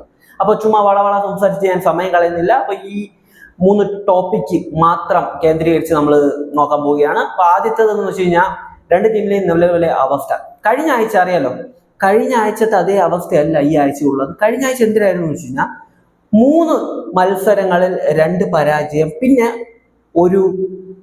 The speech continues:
ആ, മത്സരം അവസാന നിമിഷം ഒരു വിജയം. ഈ രീതിയിലായിരുന്നു ബാഴ്സ ഉണ്ടായിരുന്നത്.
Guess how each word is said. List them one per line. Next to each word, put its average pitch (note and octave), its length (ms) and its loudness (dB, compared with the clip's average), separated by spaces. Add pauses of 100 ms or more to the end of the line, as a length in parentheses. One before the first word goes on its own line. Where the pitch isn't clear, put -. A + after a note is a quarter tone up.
(120)
ആ, D3+ 160 2
മത്സരം E3 540 0
അവസാന F#3 560 -2
നിമിഷം E3 540 0
ഒരു C#3+ 140 0
വിജയം. B2+ 320 -6 (160)
ഈ A#3 280 4
രീതിയിലായിരുന്നു F3 520 2
ബാഴ്സ D3 380 0
ഉണ്ടായിരുന്നത്. B2 520 -2